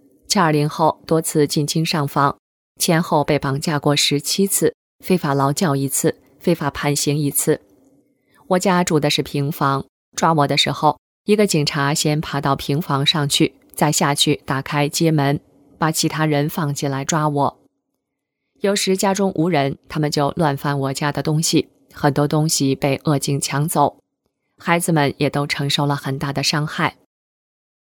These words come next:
后来女儿让我住到她家，到哪里我也要听师尊的话，做好三件事。在女儿家住的时间一长，就陆续有同修到女儿家来学法，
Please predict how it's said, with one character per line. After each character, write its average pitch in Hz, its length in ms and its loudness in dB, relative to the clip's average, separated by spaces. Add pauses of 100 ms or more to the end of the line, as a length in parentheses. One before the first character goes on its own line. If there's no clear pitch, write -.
后 - 120 -2
来 165 240 2 (200)
女 175 120 2
儿 160 160 2
让 156 200 0
我 139 100 0
住 147 160 -2
到 135 140 -4
她 147 240 -6
家， 156 280 0 (540)
到 202 140 2
哪 156 200 0
里 151 360 2
我 147 100 2
也 135 120 0
要 139 140 0
听 147 240 -4
师 156 200 2
尊 165 200 -2
的 143 140 -2
话， - 300 0 (160)
做 147 180 2
好 139 180 -2
三 143 240 -2
件 143 240 0
事。 - 280 0 (840)
在 185 160 0
女 170 100 4
儿 147 140 2
家 160 180 2
住 156 160 0
的 139 120 -2
时 151 160 -2
间 156 200 0
一 143 60 -2
长， 143 400 -2 (200)
就 165 160 0
陆 160 160 0
续 156 160 0
有 147 140 0
同 147 240 -6
修 165 340 0
到 147 280 0
女 147 100 0
儿 139 180 0
家 156 200 -4
来 143 120 -2
学 151 240 0
法， 139 340 0